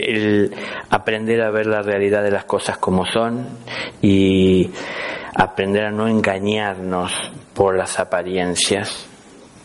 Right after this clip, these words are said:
como antes decía, la persona que veo que está tan preparada y producida, como decimos en Argentina,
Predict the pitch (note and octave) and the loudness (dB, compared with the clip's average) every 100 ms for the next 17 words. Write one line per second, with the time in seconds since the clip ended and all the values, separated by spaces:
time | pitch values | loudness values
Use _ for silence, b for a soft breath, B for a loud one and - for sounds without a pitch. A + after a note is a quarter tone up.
0 | - - - - E2+ E2+ F2 E2+ F2 F2 | -20 -8 -8 -2 0 0 0 -2 0 0
1 | - F#2+ F2+ G#2 - B B B B B | 2 4 4 0 -10 B B B B B
2 | - - - - - - F2 E2 - E2+ | -20 -20 -20 -12 -4 0 0 0 0 0
3 | - F#2 F#2 F#2 F#2 E2+ F#2 F#2 F2+ F2 | 0 0 -2 0 2 4 4 6 4 2
4 | F2+ F2+ - F2+ F2 F2+ G2 F#2 - - | 0 -2 0 2 2 0 -2 -4 -6 -2
5 | F#2 F#2 F2+ F#2 - G#2 - F#2+ F#2+ F#2 | 0 2 0 0 -4 -4 0 0 2 0
6 | F#2 F#2 F#2+ F#2+ F2+ F2+ F2+ F2+ F2 F2 | 0 0 0 0 2 2 2 2 0 0
7 | F#2 F2+ F2+ - F#2+ F#2+ F#2 - A2 G#2 | 0 0 0 0 2 2 2 0 2 4
8 | G2+ F#2+ F#2 F#2 F#2 - F#2+ F2+ F2+ F#2 | 4 2 0 0 0 0 0 0 0 0
9 | F#2 - F2 F#2 F2+ F#2+ F#2+ F#2 | -2 -4 -2 -2 0 2 2 0